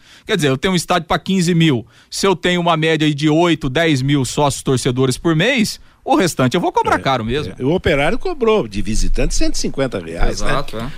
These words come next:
Speaker 2: Então,
Speaker 3: Matheus,
Speaker 2: oi, Fabinho.
Speaker 3: e ainda nesta linha do Lúcio Flávio sobre os pacotes, os planos sócios torcedores da, das equipes, no Flamengo,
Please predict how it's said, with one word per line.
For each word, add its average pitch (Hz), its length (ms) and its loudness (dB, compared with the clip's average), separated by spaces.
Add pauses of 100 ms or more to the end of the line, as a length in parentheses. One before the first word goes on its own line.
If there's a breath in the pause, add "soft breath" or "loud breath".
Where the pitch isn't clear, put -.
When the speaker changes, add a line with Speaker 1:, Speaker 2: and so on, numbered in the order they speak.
Speaker 2:
Então, 165 140 0
Speaker 3:
Matheus, 165 480 0
Speaker 2:
oi, 143 160 2
Fabinho. 160 240 -2
Speaker 3:
e - 40 2
ainda 170 360 2
nesta 156 320 0
linha 147 240 2
do 139 80 -2
Lúcio 139 320 -2
Flávio 143 420 -2
sobre 120 580 0
os 127 480 0
pacotes, - 720 0 (320 loud breath)
os 147 220 0
planos 175 500 2
sócios 151 720 -2
torcedores 135 760 0
da, 120 240 -2
das 117 260 -6
equipes, 147 440 -4
no 196 120 2
Flamengo, 151 560 2